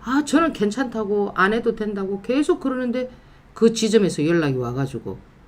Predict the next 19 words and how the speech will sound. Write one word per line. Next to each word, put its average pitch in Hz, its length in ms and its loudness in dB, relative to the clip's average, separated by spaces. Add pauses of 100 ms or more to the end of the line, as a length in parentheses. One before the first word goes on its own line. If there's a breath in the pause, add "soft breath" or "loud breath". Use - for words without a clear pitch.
(220)
그 139 100 -2
핸드폰을 143 560 -4
이리 135 160 -4 (140)
가져가라는 120 680 -6
거예요. - 180 -14 (1000 loud breath)
그래서 233 220 2
내가 175 180 4
이제 151 340 0
참 175 240 -6
그분한테 147 480 -2 (160)
감사하게 139 440 -4
생각했는데 120 840 -8 (640)
그 220 200 4
핸드폰이 208 760 0 (580)
<laughs> 269 260 0
오늘 214 260 4
삼 190 240 0
년째 226 320 2
되는데 120 580 -8